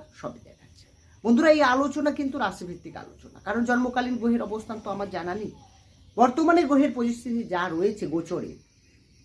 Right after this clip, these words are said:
চন্দ্র রাশির উপর ভিত্তি করে তো আমরা এই আলোচনাটা করি। তো সেই জায়গা থেকে আপনার এই রাশি,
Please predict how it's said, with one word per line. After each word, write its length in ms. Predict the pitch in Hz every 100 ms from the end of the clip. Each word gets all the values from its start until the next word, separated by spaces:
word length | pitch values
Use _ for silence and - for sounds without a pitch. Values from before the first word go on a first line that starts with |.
| _
চন্দ্র 280 | 202 190 202
রাশির 300 | 190 196 220
উপর 200 | 208 220
ভিত্তি 260 | 185 185 202
করে 180 | 202
তো 120 | 202 208
আমরা 140 | 202
এই 100 | 202
আলোচনাটা 480 | 180 196 208 214 226
করি। 300 | 220 285 277 - _ _ -
তো 80 | 285
সেই 280 | 285 330
জায়গা 320 | 269 247 254 311
থেকে 240 | 311 311
আপনার 320 | 339 226 247
এই 140 | 240 240
রাশি, 480 | 208 214 - 311